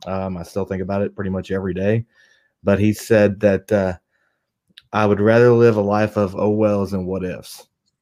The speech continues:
And, you know, that, that statement right there, um, really just put it all, put it all to rest for me, my, my uncertainties. Um, you know,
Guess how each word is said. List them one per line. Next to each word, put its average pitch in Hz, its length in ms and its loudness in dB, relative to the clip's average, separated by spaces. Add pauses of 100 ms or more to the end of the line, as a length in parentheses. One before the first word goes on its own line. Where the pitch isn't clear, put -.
(960)
And, 90 840 -6 (240)
you 104 160 -4
know, 87 400 -2 (140)
that, 107 460 0 (520)
that 113 680 0
statement 107 540 0
right 101 220 0
there, 98 520 0 (600)
um, 90 580 -4 (280)
really 113 580 6 (180)
just - 340 -2 (1300)
put 127 180 2
it 117 100 6
all, 107 580 2 (280)
put 123 140 -4
it 113 100 -4
all 110 160 2
to 90 60 -6
rest 98 280 -6
for 101 120 -8
me, 98 160 -6
my, 95 360 -8
my 95 420 -6
uncertainties. 104 760 -2 (600)
Um, 95 400 -2
you 95 100 -2
know, 95 420 -4